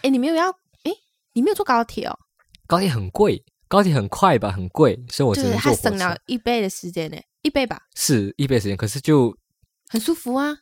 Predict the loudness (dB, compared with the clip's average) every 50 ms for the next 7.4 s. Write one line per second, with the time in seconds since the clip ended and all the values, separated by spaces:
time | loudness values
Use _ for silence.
0 | _ 2 4 4 4 4 2 2 2 2 2 0 -4 -8 _ _ _ _ _ _
1 | _ _ -14 -14 -12 -12 -12 -10 -10 -10 -8 -10 -12 -14 -10 -2 0 0 0 0
2 | 0 -4 -2 2 2 2 2 2 2 2 2 2 0 -4 -4 -2 0 0 0 2
3 | 0 0 0 0 -2 -2 -2 -2 -6 -6 -8 -6 -4 -4 -2 -2 -2 -4 -4 -6
4 | -6 -4 -4 -4 -2 -2 -2 -2 -2 -2 -4 -6 -10 -10 -10 -12 -10 -10 -10 -8
5 | -6 -6 -6 -6 -8 -12 -12 -14 -16 _ _ -4 -4 -4 -4 _ _ _ _ _
6 | -10 -8 -6 -6 -6 -6 -8 -8 -6 -6 -6 -4 -6 -8 -10 _ _ _ -10 -10
7 | -10 -10 -10 -6 -2 -2 -2 -2